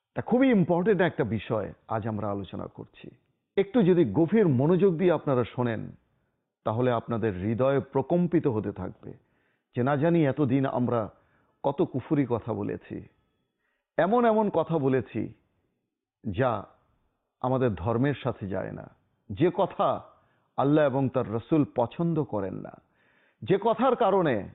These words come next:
মানুষ ইসলাম থেকে খারিজ হয়ে যায়, ঈমান হারা হয়ে যায়,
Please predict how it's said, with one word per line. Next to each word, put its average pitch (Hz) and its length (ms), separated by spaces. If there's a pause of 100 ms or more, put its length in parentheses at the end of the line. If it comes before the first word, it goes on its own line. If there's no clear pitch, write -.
(240)
মানুষ 151 480
ইসলাম 165 480
থেকে 165 280
খারিজ 180 440
হয়ে 143 260
যায়, 98 280 (1000)
ঈমান 262 400
হারা 214 280
হয়ে 170 280
যায়, 104 300